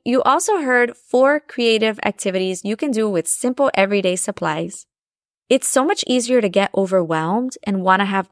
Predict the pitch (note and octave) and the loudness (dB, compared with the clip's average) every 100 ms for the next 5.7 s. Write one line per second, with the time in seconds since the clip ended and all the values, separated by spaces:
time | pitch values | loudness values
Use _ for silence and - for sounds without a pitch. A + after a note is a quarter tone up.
0 | - E3 G3 A3 A#3+ C4 C4 C4+ C4 C4+ | -4 -2 0 -2 0 0 2 0 -2 -6
1 | - C4+ C#4+ - C#4+ C#4+ D4 D4 - _ | -4 -4 -4 -2 -2 -2 -4 -8 -16 _
2 | _ _ - A#3 A3 G#3+ F#3+ D#3 F3+ _ | _ _ 0 2 4 2 0 -4 -6 _
3 | _ _ _ - F#3 - A3+ B3 C#4+ - | _ _ _ -4 -4 -2 0 0 -2 -4
4 | A#3+ A#3 G#3+ G3+ - F#3+ F#3+ G3+ - E3+ | -2 0 0 -2 -4 -6 -6 -6 -4 -4
5 | F#3 - - F#3 E3 E3+ - | -4 -6 -6 -6 -6 -10 -14